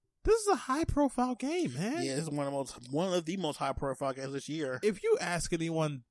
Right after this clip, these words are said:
Speaker 1: some people don't even think this game needed a sequel because it ended so well. Mind you, I'm not a fan of this game. I didn't really pl-, end it. Like, I gave it about seven hours.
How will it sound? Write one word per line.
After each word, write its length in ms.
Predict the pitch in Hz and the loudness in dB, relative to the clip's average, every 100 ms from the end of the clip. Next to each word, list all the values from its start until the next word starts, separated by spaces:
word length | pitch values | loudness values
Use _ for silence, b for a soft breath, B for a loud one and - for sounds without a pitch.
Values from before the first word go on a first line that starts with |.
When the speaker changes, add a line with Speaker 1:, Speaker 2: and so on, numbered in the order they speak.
| - | -10
Speaker 1:
some 260 | - 254 | -2 2
people 220 | 285 247 170 | 2 2 2
don't 180 | 165 | 4
even 140 | 156 139 | 2 2
think 180 | 151 131 | 0 0
this 140 | 139 | -2
game 300 | 120 127 104 | 0 -2 0
needed 280 | 95 104 101 | 0 0 0
a 80 | 78 | -2
sequel 600 | - - 92 - 62 - _ _ | -4 -4 -4 -6 -10 -12 _ _
because 220 | 104 101 | 0 2
it 80 | 101 - | 2 0
ended 260 | 104 95 | -2 -2
so 160 | - 95 | -2 -4
well. 320 | 87 69 67 B B - | -2 -4 -4 B B -4
Mind 260 | 180 190 156 | 2 2 2
you, 100 | 165 b _ - | 0 b _ 0
I'm 140 | 208 | 2
not 160 | 190 185 | 4 2
a 40 | |
fan 320 | - 202 180 | 0 0 0
of 80 | 180 | 0
this 140 | 170 | 0
game. 260 | - 175 165 | -2 -2 0
I 100 | 165 | 0
didn't 180 | 160 156 | -2 -2
really 220 | 151 127 _ _ - | -2 -2 _ _ -2
pl-, 100 | - - | 0 2
end 220 | 135 156 | 2 4
it. 220 | 160 - | 2 2
Like, 160 | 127 120 | 0 0
I 100 | 143 | 0
gave 240 | 123 131 | 2 2
it 80 | 127 | 2
about 640 | 117 117 113 110 107 107 110 | 2 2 2 4 4 2 0
seven 720 | - - - - 156 147 139 139 | -4 -4 -4 2 4 4 4 2
hours. 560 | 143 147 156 156 - | 2 2 0 -4 -8